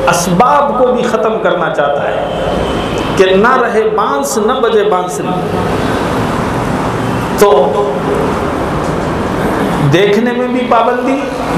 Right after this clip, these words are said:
بات چیت کرنی پڑے تو اول ضرورت نہیں، اور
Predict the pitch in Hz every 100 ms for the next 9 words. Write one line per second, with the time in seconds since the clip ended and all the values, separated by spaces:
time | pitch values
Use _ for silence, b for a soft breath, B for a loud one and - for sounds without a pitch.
0 | 143 202 208 - - 277 - - 233 220
1 | 220 214 196 226 - 202 185 220 - 170
2 | 202 269 294 285 269 269 277